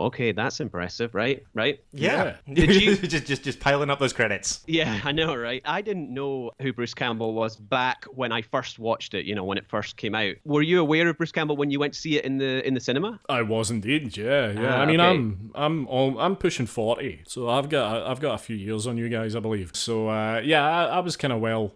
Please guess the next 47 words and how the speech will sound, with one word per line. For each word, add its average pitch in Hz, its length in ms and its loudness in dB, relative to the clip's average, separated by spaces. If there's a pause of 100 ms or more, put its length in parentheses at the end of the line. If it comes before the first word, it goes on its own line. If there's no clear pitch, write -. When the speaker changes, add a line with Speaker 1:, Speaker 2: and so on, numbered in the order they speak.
Speaker 3:
well 117 200 0
aware 113 220 0
of 113 160 -4 (100)
Bruce 117 180 -4
Campbell 117 460 -2
and 117 240 -2
his 113 240 0
work 123 340 -2
within 131 280 -2
the 113 80 0
horror 117 260 2
genre 131 320 2
for 110 140 -6
sure. 143 380 0
Um, 160 260 2
I 269 120 0
really 330 240 0
like 156 220 4
Bruce 190 200 4
Campbell 196 340 2
in 185 120 4
this 175 160 0
film. 165 260 2
I 190 120 2
actually 190 300 -2
could - 200 -4
have 135 100 -2
done 139 240 2
with 123 100 0
more 139 320 4
Bruce 156 320 0
Campbell 165 400 2
in 165 120 2
this 160 140 -2
film, 165 300 -2
'cause 143 220 -6
for 143 140 -6
me, 156 420 2
this 143 220 0
is 135 80 -4
a 131 80 -4
film 135 380 0
that 120 200 0
suits - 420 0
Bruce 151 260 -2
Campbell's 123 480 -2
look. - 380 0